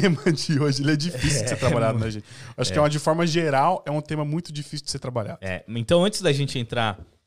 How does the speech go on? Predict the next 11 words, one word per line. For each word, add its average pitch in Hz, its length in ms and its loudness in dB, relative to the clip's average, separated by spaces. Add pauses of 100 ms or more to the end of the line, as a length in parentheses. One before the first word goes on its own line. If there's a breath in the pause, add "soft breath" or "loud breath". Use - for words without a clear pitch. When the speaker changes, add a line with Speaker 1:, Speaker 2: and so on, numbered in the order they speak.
Speaker 2:
no 151 220 0
tema, 143 420 -2 (420 loud breath)
só - 300 0
lembrando 175 580 -2
que 110 380 -2 (1300)
o 156 60 -10
Projeto 143 500 4
um - 20 -4
meia 117 220 -2
sete - 440 -4
também 147 520 -4